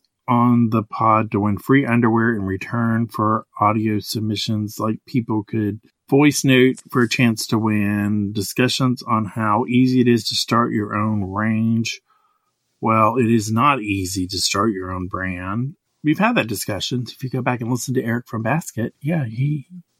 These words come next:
he talked about that. It is not very easy. Episodes looking at underwear history, discussions, more docu-style,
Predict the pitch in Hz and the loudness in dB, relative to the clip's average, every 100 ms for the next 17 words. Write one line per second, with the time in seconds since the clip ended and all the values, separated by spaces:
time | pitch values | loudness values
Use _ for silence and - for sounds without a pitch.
0 | _ - 131 156 185 - 104 101 - 92 | _ -6 -4 0 0 0 -4 -4 -6 -10
1 | 101 _ - 139 131 147 - - 98 110 | -10 _ -6 -4 -2 0 -2 -2 -4 -2
2 | 110 101 104 98 - _ _ _ - 139 | -4 -6 -6 -6 -10 _ _ _ -4 -2
3 | 139 131 151 143 135 135 120 120 107 101 | -2 2 4 4 2 -2 0 0 2 -2
4 | 98 156 - 147 139 139 135 131 123 _ | 0 -2 0 0 2 4 4 4 0 _
5 | _ _ _ _ _ - 135 - 131 123 | _ _ _ _ _ -8 -6 -2 0 0
6 | 147 131 123 123 117 - 135 131 127 117 | 2 2 4 4 0 0 0 2 4 2
7 | 117 - 120 - 113 113 113 110 107 107 | 0 -2 -6 -2 0 2 2 4 2 0
8 | 104 107 | -2 -4